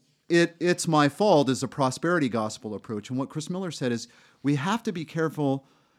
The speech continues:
to not kick the prosperity gospel dog out the front door and then let it creep in the back door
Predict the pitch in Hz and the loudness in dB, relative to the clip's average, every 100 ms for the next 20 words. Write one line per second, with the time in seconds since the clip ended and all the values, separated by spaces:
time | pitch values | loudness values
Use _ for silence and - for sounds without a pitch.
0 | _ - 143 147 160 - 160 160 - 127 | _ 0 2 2 0 -4 -6 -4 -6 -2
1 | 147 135 - 139 139 131 117 127 135 - | 2 2 0 -2 0 0 2 0 0 -6
2 | 98 107 101 101 107 117 110 - 139 139 | -4 -2 -2 -4 -6 -8 -10 -6 -4 -4
3 | 104 92 90 98 - _ _ _ _ _ | -6 -8 -8 -10 -12 _ _ _ _ _
4 | 135 139 143 139 127 - 147 147 147 131 | 2 4 4 2 -2 0 0 2 2 2
5 | 110 127 160 - 107 107 117 | 2 0 0 -2 -2 -2 -4